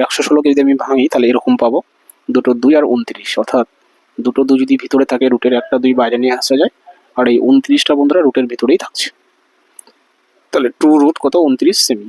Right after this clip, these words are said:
এটা হচ্ছে কর্ণের দৈর্ঘ্য। ঠিক আছে, মনে রাখবেন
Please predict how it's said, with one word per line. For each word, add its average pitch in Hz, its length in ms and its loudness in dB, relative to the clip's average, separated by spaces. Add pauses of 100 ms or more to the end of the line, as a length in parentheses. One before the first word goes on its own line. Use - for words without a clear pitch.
এটা 139 160 -2
হচ্ছে - 220 -4
কর্ণের 139 240 0
দৈর্ঘ্য। 147 200 2 (1200)
ঠিক 160 160 2
আছে, 135 140 2
মনে 131 160 2
রাখবেন 160 220 0